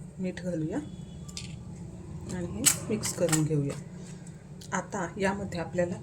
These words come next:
तेलाचं मोहन घालायचं आहे, तर ते आपण एक टेबलस्पून घालणार आहोत.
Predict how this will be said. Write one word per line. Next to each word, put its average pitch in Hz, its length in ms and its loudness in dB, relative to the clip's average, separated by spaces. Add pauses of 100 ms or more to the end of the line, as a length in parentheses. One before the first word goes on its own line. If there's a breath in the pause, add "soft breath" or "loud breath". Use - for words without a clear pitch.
(140)
तेलाचं 175 440 4 (100)
मोहन 247 400 8
घालायचं 143 400 6
आहे, 139 200 0 (520)
तर 175 420 8 (160)
ते 196 60 6
आपण 180 280 2 (260)
एक 233 240 6 (320)
टेबलस्पून 185 540 6 (280)
घालणार 160 320 6
आहोत. 139 240 4